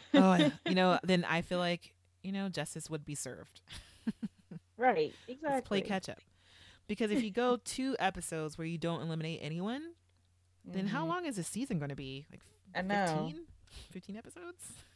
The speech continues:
Speaker 2: <laughs> So.
Speaker 1: Yeah. Yeah.
Speaker 2: So, yeah. All right. Well, we can wrap it up.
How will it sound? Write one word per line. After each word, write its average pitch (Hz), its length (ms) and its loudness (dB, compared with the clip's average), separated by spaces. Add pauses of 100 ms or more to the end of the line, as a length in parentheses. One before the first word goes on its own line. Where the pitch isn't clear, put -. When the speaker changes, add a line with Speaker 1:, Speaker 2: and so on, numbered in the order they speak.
(240)
Speaker 2:
<laughs> - 540 -20
So. - 80 -16 (480)
Speaker 1:
Yeah. 151 340 -8 (1400)
Yeah. - 160 -14 (180)
Speaker 2:
So, 185 60 -10 (120)
yeah. 127 420 -8 (580)
All 214 160 2
right. 143 320 2 (460)
Well, 202 520 6 (960)
we 196 80 -6
can 208 180 -2
wrap 165 220 -2
it 240 100 -8
up. 160 300 -4